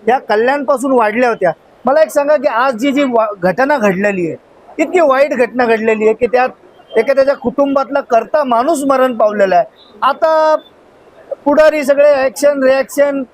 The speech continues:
प्रतिक्रिया दे-, देतात, त्यांचे आवाज ते दुःखातून व्यक्त करतात. काही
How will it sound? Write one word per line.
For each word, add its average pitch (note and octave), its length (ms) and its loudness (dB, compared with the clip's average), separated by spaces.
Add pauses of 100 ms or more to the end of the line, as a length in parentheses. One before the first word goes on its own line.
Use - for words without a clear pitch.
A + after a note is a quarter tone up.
(180)
प्रतिक्रिया C4 480 0
दे-, B3+ 300 0
देतात, A#3+ 400 0
त्यांचे A#3+ 280 -2
आवाज B3 420 2
ते C4 160 2
दुःखातून B3 520 -2
व्यक्त A#3+ 320 -2
करतात. A#3+ 400 0 (340)
काही A#3+ 140 0